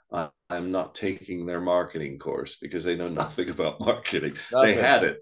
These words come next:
Speaker 1: they had it, and they lost it. <laughs>
Speaker 2: And in an odd refutation of the good Reverend Bayes,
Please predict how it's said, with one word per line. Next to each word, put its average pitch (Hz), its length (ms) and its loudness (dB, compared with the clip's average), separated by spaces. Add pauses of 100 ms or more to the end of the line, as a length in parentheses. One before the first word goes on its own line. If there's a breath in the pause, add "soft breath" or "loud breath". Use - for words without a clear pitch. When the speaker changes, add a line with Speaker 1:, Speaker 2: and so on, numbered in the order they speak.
Speaker 1:
they 92 120 2
had 120 260 4
it, - 160 -2
and 82 100 -12
they 87 40 -6 (160)
lost 92 320 -4
it. - 580 -6
<laughs> - 80 -20 (600)
Speaker 2:
And 139 380 2
in 139 160 0
an 143 260 -2
odd 160 320 2
refutation 151 800 2
of 117 120 -2
the 107 60 -6
good 107 180 0
Reverend 101 440 2
Bayes, 98 540 0